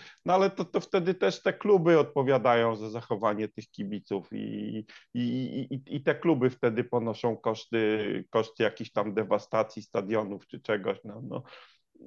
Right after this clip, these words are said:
M-, m-, mówię, na, na razie, znaczy to, jeśli chodzi o tą awanturę z kibicami, to myślę, że to jest taka, no, awantura typowa dla kibiców, ale ona jakiegoś tam przełożenia istotnego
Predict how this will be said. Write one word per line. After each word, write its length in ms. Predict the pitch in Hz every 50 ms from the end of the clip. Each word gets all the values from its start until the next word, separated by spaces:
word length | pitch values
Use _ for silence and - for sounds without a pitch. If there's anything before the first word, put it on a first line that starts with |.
| - - - - -
M-, 260 | 185 175 175 170 - - - - _ -
m-, 220 | 165 165 - - - - 190 196
mówię, 280 | 190 180 175 165 160 156
na, 200 | 156 160 160 160
na 200 | 165 165 165 160
razie, 480 | 165 165 165 143 147 156 151 147 143 - - - - _ _ -
znaczy 260 | 147 147 - - - 165
to, 380 | - 185 175 175 170 165 165 170
jeśli 240 | 160 156 - -
chodzi 280 | 165 160 156 131 - 165
o 60 | 151 147
tą 220 | - 147 147 147
awanturę 1120 | 135 127 151 151 135 131 151 151 143 143 139 139 135 135 131 127 127 127 127 131 131 127 131 135 _ _ _ _
z 100 | _ _
kibicami, 680 | - 143 131 135 127 - 156 143 143 139 - 147 131 135
to 80 | 139 131
myślę, 340 | 131 127 127 - 127 123
że 120 | 110 127 120
to 140 | - - 120
jest 200 | 120 117 - -
taka, 480 | 120 113 - - 113 110 110 110 107 107
no, 220 | 117 113 107 120 - - - - - _ _ _
awantura 580 | - 123 117 123 143 131 135 - 147 135 135 127
typowa 480 | 131 - 135 - - 135 123 127 123 107
dla 180 | 113 127 127
kibiców, 640 | 127 - - 123 107 127 139 135 - 143 131 107 127
ale 260 | 127 127 123 127 120
ona 260 | 123 123 131 131 127
jakiegoś 460 | 123 - - 123 110 107 135 127 -
tam 180 | - 117 113 104
przełożenia 640 | - - 139 120 117 120 113 135 127 117 117 123 113
istotnego 800 | 110 110 - - 123 - _ - 123 120 107 113 120 117 -